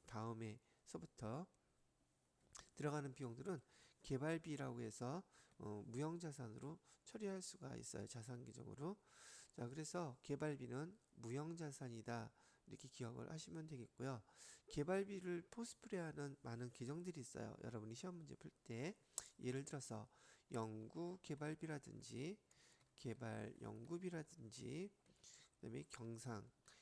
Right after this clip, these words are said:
개발비라든지, 어, 이렇게 개발비를 코스프레하는 모든 비용 기-, 이런 계정들은 다 판관비라고 기억하시면 되고 오로지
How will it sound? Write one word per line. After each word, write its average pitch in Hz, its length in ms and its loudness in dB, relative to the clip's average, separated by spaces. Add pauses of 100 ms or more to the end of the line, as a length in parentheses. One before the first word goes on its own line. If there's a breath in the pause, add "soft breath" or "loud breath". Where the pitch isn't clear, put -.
(160 loud breath)
개발비라든지, 143 1080 0 (540 loud breath)
어, 117 160 2
이렇게 151 640 2 (460 loud breath)
개발비를 185 760 6
코스프레하는 151 760 -2
모든 147 560 0 (120)
비용 131 260 2
기-, 131 140 0 (120)
이런 123 260 2
계정들은 123 540 0 (340 loud breath)
다 127 380 2
판관비라고 208 720 0
기억하시면 127 680 -2 (280 loud breath)
되고 147 460 -2 (320 loud breath)
오로지 139 640 2